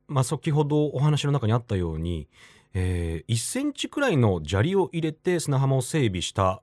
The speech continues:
ことで、道路際まで海が迫っていたのが、平成二十五年、二千十三年には十七メートルの砂浜ができて、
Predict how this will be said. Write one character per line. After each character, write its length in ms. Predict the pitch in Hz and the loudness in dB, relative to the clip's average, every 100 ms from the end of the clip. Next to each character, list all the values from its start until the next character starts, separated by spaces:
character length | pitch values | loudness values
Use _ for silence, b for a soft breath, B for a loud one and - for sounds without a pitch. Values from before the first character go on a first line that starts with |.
| _ | _
こ 120 | 147 | -4
と 140 | 190 170 | 0 2
で、 160 | 113 | 2
道 160 | 98 185 | 2 0
路 200 | 233 226 | 0 0
際 200 | 233 226 | 2 2
ま 100 | 233 | 2
で 100 | 165 | 2
海 200 | 170 156 | 2 2
が 100 | 110 | 0
迫 280 | - 151 180 | 2 0 -2
っ 60 | |
て 140 | - 120 | -2 -4
い 80 | |
た 80 | 95 | -2
の 160 | 95 90 | -2 0
が、 240 | 98 98 | 0 0
平 140 | 98 127 | 2 0
成 160 | 135 | 0
二 140 | 131 123 | -2 -2
十 160 | 107 | -2
五 140 | 85 92 | -2 0
年、 260 | 98 87 87 | 0 0 2
二 120 | 113 | 2
千 260 | 135 202 107 | 2 0 0
十 200 | 135 135 | -2 -2
三 260 | - 208 | -2 -2
年 120 | 196 | 0
に 100 | 180 | 0
は 180 | 214 127 | 0 -2
十 320 | 87 117 170 | -2 0 0
七 200 | 170 160 | 0 0
メ 120 | 165 160 | 0 -2
ー 40 | |
ト 120 | 110 | -2
ル 80 | 90 | -4
の 100 | 87 | -4
砂 240 | - 107 | -4 -2
浜 240 | 107 104 98 | 0 0 0
が 140 | 90 | -2
で 160 | 82 95 | -4 -6
き 100 | - | -6
て、 300 | - 71 | -12 -12